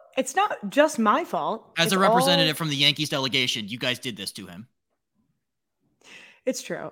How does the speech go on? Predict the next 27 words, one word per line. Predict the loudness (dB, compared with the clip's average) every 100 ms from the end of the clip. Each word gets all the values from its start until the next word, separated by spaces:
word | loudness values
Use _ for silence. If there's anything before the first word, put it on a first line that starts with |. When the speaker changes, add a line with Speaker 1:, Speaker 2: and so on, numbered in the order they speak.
| 0
Speaker 1:
I | 2
mean, | 4 0 -4 -16 -20 _
I | 2
do, | 4 0 4
I | 4
think | 2 -6 -6
the |
press-, | -10 -10 -12 -6
not | -2 0
the | 0
pressure | 0 0 -4
kinda | -4 -2
got | 0 -2
to | -2
him, | -4
but | -4 -6 -12 _ _ _ -2
it's | -2 2
tough | 0 2
when | 2 2
you're | 2
consistently | 2 0 0 -2 -2 -2 -2 -2 -2 -4 -10 _ _ _ -2
doing | 4 4 4 0
so | 2 4 4
poorly | 2 -2 -2 -2 -2 -2 -4 -2
on | 0 2
your | 2 -2
team. | -4 -4 -2 0 -2